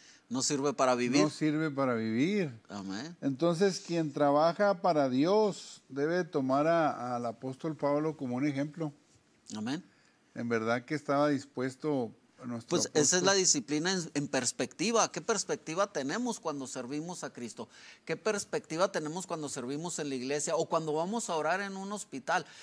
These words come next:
Speaker 1: Si vas a orar por orar, pues no hay perspectiva, pero si vas a orar para que Cristo conteste y sane a esas personas por las que oraste,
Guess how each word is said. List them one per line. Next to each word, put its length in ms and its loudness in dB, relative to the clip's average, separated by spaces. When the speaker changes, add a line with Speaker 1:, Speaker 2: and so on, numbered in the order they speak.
Speaker 1:
Si 200 -2
vas 240 2
a 80 2
orar 440 4
por 200 2
orar, 400 2
pues 140 -2
no 100 -4
hay 100 -2
perspectiva, 800 0
pero 160 -4
si 140 -8
vas 220 0
a 60 2
orar 320 0
para 180 -8
que 140 -10
Cristo 380 -2
conteste 640 -4
y 140 0
sane 500 2
a 80 0
esas 240 -4
personas 500 -6
por 160 -6
las 160 -4
que 120 -6
oraste, 400 0